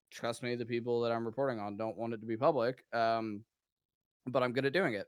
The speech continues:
and, uh, that you know, I,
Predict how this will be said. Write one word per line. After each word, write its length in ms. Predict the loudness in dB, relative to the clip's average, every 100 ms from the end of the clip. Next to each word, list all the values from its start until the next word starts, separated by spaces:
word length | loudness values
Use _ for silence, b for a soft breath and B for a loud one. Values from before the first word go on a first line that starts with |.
| -2
and, 520 | 0 2 0 -4 -6 -8 0
uh, 400 | 2 2 -2 -4 _ -2
that 320 | 6 6 6 0 _ _ _ _ _ _ _ _ _ _ _ _ _ _ _ _ _ _ _ _ 0
you 80 | 6
know, 120 | 8
I, 200 | 10